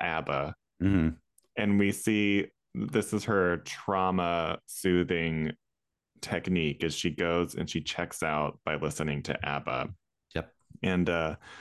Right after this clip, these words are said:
Speaker 1: so she's a loser in her own family. And, uh, her mother is, like, this listless, sort of absent-minded mom who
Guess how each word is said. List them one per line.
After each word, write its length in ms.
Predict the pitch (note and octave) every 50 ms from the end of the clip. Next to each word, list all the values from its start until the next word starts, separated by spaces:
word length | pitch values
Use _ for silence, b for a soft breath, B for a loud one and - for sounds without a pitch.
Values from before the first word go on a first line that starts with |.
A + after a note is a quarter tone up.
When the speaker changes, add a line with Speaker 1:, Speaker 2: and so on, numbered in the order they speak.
| B B B B B B B B B B B
Speaker 1:
so 420 | - - E3 D#3 D#3+ D#3 D3 A#2+
she's 540 | C3 C3+ - C#3+ C#3+ C#3 C#3+ C#3+ C3+ C3+ - -
a 80 | A#2+ A#2+
loser 400 | A#2+ A#2 B2+ C3 B2+ C#3 C3+ C3
in 80 | C3
her 60 | B2+ B2
own 180 | A#2+ A#2 A2+
family. 800 | - - - F#2 F2+ F2+ F2+ F2 F2 F2 F2 E2+ E2+ F2 E2+ E2 - _ _ _ _ _ _ _ _ _ _ _ - _ -
And, 320 | C3+ B2+ A2+ G#2+ A2 G#2+
uh, 400 | G#2+ G#2 G2+ G2 F#2+ F#2 F#2 F2+ - - -
her 540 | G#2+ - A2 G#2+ G#2 G2+ G2+ G2+ F#2+ - _ -
mother 400 | G#2+ G#2+ G#2 G#2 G2 A2 G#2 G2
is, 120 | G2 F#2 F#2+
like, 160 | G2 F#2 -
this 180 | F#2+ F2+ -
listless, 760 | F#2+ F#2 F#2 F2+ F2 - - F#2+ F#2 F#2 F2 E2+ - - - - _ _ -
sort 260 | - - - G2 F#2
of 340 | F#2 F2+ F2+ F2 E2 E2+ - -
absent-minded 800 | G2 G2 F#2+ - - G2 - - G2 F#2+ F#2+ F#2+ F2+ G2 G#2+ - - _ _ _ _ _ - _ _ _ _ _ _ -
mom 540 | - D3 C3 B2+ A#2 G#2+ G#2 G#2 G#2 G#2+ G#2+ G#2
who 560 | G2 G2+ G2 F#2+ F#2+ F#2+ F#2 F#2 F#2 F#2+